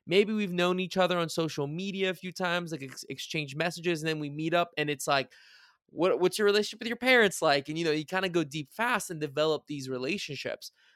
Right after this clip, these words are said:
But my follow-up question is, for digital nomads, right, with, with that population in mind, when they leave, how does that affect, like, did you find anything in your research about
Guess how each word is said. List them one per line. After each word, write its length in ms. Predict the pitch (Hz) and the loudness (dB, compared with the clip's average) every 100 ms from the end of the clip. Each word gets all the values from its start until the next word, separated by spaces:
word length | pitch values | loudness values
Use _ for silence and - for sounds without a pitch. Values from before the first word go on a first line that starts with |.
| _ - | _ 2
But 140 | 170 | 4
my 140 | 165 | 4
follow-up 540 | 160 214 240 277 220 - | 2 0 2 4 4 2
question 360 | 196 185 175 147 | -4 -4 -4 -4
is, 340 | 147 139 127 _ _ _ _ _ _ _ _ - _ _ - | -2 -2 -6 _ _ _ _ _ _ _ _ -20 _ _ 6
for 320 | 208 220 196 | 10 10 8
digital 460 | 151 180 156 156 | 4 2 2 2
nomads, 520 | 139 147 147 131 113 123 | 2 2 0 -2 -8 -4
right, 240 | 135 131 | -2 -2
with, 220 | 139 135 | -4 -4
with 240 | 135 135 127 | -6 -4 0
that 280 | 160 160 - | 2 0 0
population 600 | 156 143 139 135 - 127 | 0 0 -4 -6 -6 -8
in 120 | 131 | -2
mind, 460 | 180 202 170 143 135 _ _ _ _ _ _ | 2 2 2 -2 -10 _ _ _ _ _ _
when 400 | 139 156 196 185 | 0 4 4 4
they 160 | 170 143 | 2 2
leave, 880 | 143 175 240 233 165 120 65 - - _ _ _ _ _ _ | -2 -4 -2 -2 -4 -6 -10 -18 -20 _ _ _ _ _ _
how 800 | - - - 202 202 208 202 190 160 | -16 -12 2 4 6 6 4 2 -2
does 300 | 165 156 143 | -2 -2 -2
that 300 | 165 151 143 - | 0 0 -2 -6
affect, 640 | 139 - 156 139 - - _ _ _ - | -8 0 2 2 -4 -18 _ _ _ -4
like, 220 | 151 - _ _ _ _ _ _ 156 139 | -4 -4 _ _ _ _ _ _ -10 -6
did 160 | 175 | -4
you 80 | 220 | -2
find 240 | 226 214 | 0 0
anything 320 | 202 202 196 165 | 0 -2 -4 -4
in 60 | |
your 160 | 156 143 | -2 -2
research 500 | 147 156 - 143 - | -2 -2 -2 -2 -2
about 460 | 135 135 139 135 | -2 2 4 2